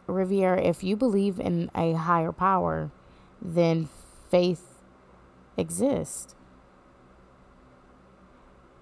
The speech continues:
And I still asked him, like, "But how? Like, how am I supposed to believe?" And at that very moment, you guys, like, that very moment, little did I know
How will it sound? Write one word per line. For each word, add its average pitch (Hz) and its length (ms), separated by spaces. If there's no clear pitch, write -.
And 220 380
I 208 120
still 311 340
asked 226 360
him, 262 200
like, 175 520
"But 208 180
how? 190 680
Like, 175 300
how 254 320
am 311 100
I 294 100
supposed 254 440
to 240 100
believe?" 180 680
And 185 140
at 175 280
that 190 420
very 185 340
moment, 165 640
you 160 160
guys, 151 420
like, 156 260
that 180 240
very 185 260
moment, 165 520
little 170 260
did 175 180
I 170 180
know 156 480